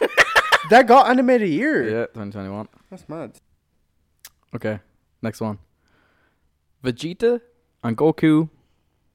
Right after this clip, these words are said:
Speaker 3: are blood brothers, true or false?
Speaker 2: False. Uh, Zimbabwe, false.
Speaker 3: Okay.
Speaker 2: <laughs> Sorry.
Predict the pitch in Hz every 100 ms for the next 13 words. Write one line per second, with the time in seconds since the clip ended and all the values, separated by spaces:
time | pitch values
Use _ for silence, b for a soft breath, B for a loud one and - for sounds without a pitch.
0 | _ 117 110 120 117 107 101 90 - -
1 | 107 104 95 - - _ 123 120 - _
2 | _ 147 139 139 147 139 127 117 127 117
3 | - _ - 104 90 - _ _ _ -
4 | - 175